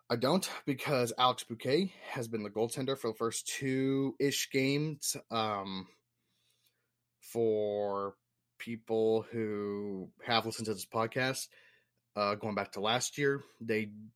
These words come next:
he was a goaltender of Vancouver, switched over to Saskatchewan. Brilliant move, in my opinion. Um, I think that was a missing piece they had last year.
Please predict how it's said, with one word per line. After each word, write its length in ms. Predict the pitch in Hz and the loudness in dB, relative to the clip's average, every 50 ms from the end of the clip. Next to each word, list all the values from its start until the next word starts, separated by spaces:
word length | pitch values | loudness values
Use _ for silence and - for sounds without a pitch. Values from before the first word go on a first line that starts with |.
| _ _ _ _ _ | _ _ _ _ _
he 180 | - - 139 135 | -8 -2 0 0
was 300 | 110 107 110 110 104 113 | 4 4 4 4 2 0
a 60 | 107 | 0
goaltender 340 | - 110 101 - 120 107 101 | 0 0 0 0 -4 -4 -4
of 80 | 90 | -4
Vancouver, 600 | 101 101 98 - - 139 135 139 151 151 151 147 - | -4 -6 -6 -2 -2 -2 0 2 2 2 2 -2 -4
switched 320 | - - - 104 - - | -8 -4 -4 -2 -2 -2
over 80 | 85 - | -4 -4
to 60 | - - | -4 -6
Saskatchewan. 640 | 90 - - 117 113 113 - 127 120 123 117 113 - - - - | -6 0 2 2 2 2 0 0 0 0 -2 -4 -8 -18 -10 -2
Brilliant 340 | 117 110 110 110 110 101 - | 0 2 2 4 2 0 0
move, 220 | 110 110 107 101 | 0 0 0 0
in 80 | 107 107 | 0 -2
my 120 | 104 107 | 0 0
opinion. 500 | 107 - - 117 110 113 113 113 110 110 _ _ - - _ _ _ _ - | -2 0 -2 0 0 2 0 0 -2 -4 _ _ -20 -20 _ _ _ _ -2
Um, 400 | 104 104 101 101 95 87 95 - _ _ _ _ _ - | 0 0 2 0 -2 -4 -6 -8 _ _ _ _ _ -8
I 60 | 113 104 | -6 -4
think 160 | 120 120 113 | -2 2 2
that 80 | 110 | 2
was 100 | 104 95 | 2 2
a 40 | 98 | -2
missing 260 | 98 95 - - 107 | -4 -4 -2 -4 -4
piece 220 | - - 101 - - | -4 -6 -8 -4 -2
they 100 | 113 101 | -2 0
had 240 | 90 110 107 104 104 | 2 2 2 2 2
last 300 | 104 104 - - - 113 | 0 0 0 -2 -2 0
year. 220 | 113 110 107 | 0 0 -2